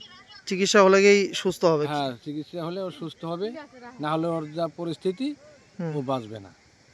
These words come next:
Speaker 1: আর বাঁচবে না।
Speaker 2: না।
Speaker 1: এই জায়গাটার নাম?
Speaker 2: এই জায়গাটার নাম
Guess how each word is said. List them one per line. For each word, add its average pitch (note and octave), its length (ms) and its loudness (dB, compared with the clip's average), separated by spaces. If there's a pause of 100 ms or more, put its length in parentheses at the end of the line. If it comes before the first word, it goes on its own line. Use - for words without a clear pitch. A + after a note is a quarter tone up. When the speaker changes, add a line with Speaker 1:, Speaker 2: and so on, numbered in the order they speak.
(200)
Speaker 1:
আর C#3+ 100 -2
বাঁচবে C#3 320 -4
না। B2+ 80 -12
Speaker 2:
না। - 680 -20
Speaker 1:
এই F#3 60 2
জায়গাটার F3+ 300 4
নাম? G3+ 180 -2 (500)
Speaker 2:
এই C3 120 -6
জায়গাটার D3+ 280 -4
নাম F3 320 -10